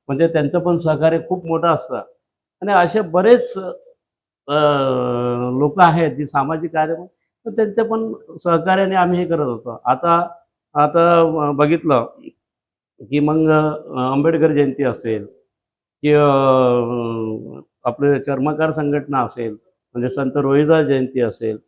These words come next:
अशा अनेक जयंत्यांच्या माध्यमातून आम्ही समाजाच्या, अ, पर्यंत पोहोचण्याचं मी काम करत असतो. मग तिथे बघितलं जात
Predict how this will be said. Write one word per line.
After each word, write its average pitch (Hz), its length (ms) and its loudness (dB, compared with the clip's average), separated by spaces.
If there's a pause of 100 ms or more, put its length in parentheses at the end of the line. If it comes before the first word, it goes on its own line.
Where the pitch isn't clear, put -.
(380)
अशा 185 280 4
अनेक 214 420 6
जयंत्यांच्या 175 540 0
माध्यमातून 156 680 -2 (340)
आम्ही 143 200 2
समाजाच्या, 147 680 -4 (220)
अ, 131 260 -2
पर्यंत 143 300 0
पोहोचण्याचं 135 580 0
मी 131 100 0
काम 120 260 -4
करत 117 220 -4
असतो. 127 380 -12 (260)
मग 175 100 -8
तिथे 190 180 2
बघितलं 170 400 4
जात 156 140 6